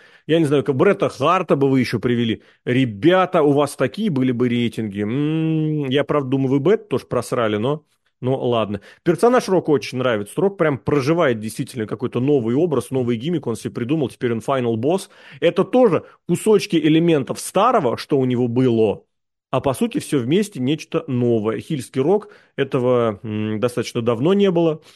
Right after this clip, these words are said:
И это выглядит весьма симпатично. Ну и, наверное, да,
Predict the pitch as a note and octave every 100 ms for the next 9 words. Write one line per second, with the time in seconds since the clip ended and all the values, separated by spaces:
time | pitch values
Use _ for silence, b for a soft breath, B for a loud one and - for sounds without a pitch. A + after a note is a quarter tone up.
0 | b - F#3+ F3 C3 C#3+ D3 C#3 A#2+ A#2
1 | B2+ C#3 B2+ - C3+ A#2 B2+ B2 - B2+
2 | - A2+ G2+ F2+ _ _ _ _ _ -
3 | D#3+ E3 D#3+ D#3+ D#3+ D#3 A#2+